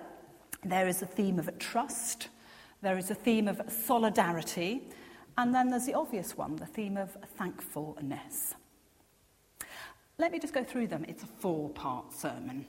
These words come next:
okay? Be afraid, be very afraid, because I have two glasses. There was, there was actually no elder on duty, so I indulged myself anyway, which is good 'cause there's some quite kind of,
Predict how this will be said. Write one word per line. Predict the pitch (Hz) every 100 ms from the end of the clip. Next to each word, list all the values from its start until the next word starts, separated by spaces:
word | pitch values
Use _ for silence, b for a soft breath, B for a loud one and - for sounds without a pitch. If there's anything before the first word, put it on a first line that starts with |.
| - 143
okay? | 139 156
Be | 160 214
afraid, | 196 - 190 175 170
be | 196 180
very | 170 202 175
afraid, | 160 - 156 151 147
because | 175 - 240 156 151 B B - -
I |
have | 196 240 -
two | 349
glasses. | 415 494 - - - - - B B B B B B -
There | 311
was, | 302 311 -
there | 247
was | 262
actually | 339 - 269
no | 277 262
elder | 247 254 226
on | 208
duty, | 214 247 240
so | 208 202
I |
indulged | 202 220 214 -
myself | 180 165 - 156 151
anyway, | - 233 208 160
which | 220 330 359
is |
good | - 415
'cause | 415 415
there's | 415
some | 427
quite | - 453 370
kind | - 466
of, | 392